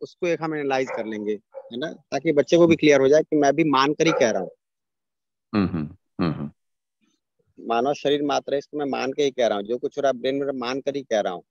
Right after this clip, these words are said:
Speaker 1: है ना, देखा तो मैंने कुछ नहीं है।
Speaker 2: हाँ,
Speaker 1: तो
Speaker 2: ठीक।
Speaker 1: बच्चे को ये clear हो जाए। अब हम बहुत सारी जो सूचना लाएंगे तो बच्चा कुछ और भी सूचना ले आएगा कि नहीं, मुझे दूसरे एक्सपेरिमेंट के बारे में जानकारी है कि ऐसा ऐसा हुआ,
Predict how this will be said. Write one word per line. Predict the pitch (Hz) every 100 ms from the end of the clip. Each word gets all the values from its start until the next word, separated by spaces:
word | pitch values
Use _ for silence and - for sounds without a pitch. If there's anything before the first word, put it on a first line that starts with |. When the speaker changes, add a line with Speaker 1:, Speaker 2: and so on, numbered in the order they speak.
| _
Speaker 1:
है | -
ना, | 117 - _ _ _
देखा | 98 113 135
तो | 127
मैंने | 127 123
कुछ | 120 -
नहीं | 107 104
है। | 101 _ _ _ _ _ _ _ _ _ _ _ _ _ _ _ _ _ _ -
Speaker 2:
हाँ, | 87
Speaker 1:
तो | 139
Speaker 2:
ठीक। | 147
Speaker 1:
बच्चे | 156
को | 175 175
ये | 180
clear | 147 135 104
हो | 92
जाए। | 90 - _ -
अब | 135
हम | 151 151
बहुत | 147 165
सारी | - 165
जो | 165
सूचना | - 147 160 151
लाएंगे | 147 160
तो | 175
बच्चा | 151 139 156
कुछ | 156 151
और | 165
भी | 175
सूचना | 160 147 151
ले | 143
आएगा | 135
कि | 135
नहीं, | 139 139
मुझे | 135 139
दूसरे | 127 - 143
एक्सपेरिमेंट | - 135 131
के |
बारे | 127 120
में |
जानकारी | 117 110 107 104
है | 101
कि | 92 _ _ _ _ _ -
ऐसा | 113 101
ऐसा | 107 -
हुआ, | 95 87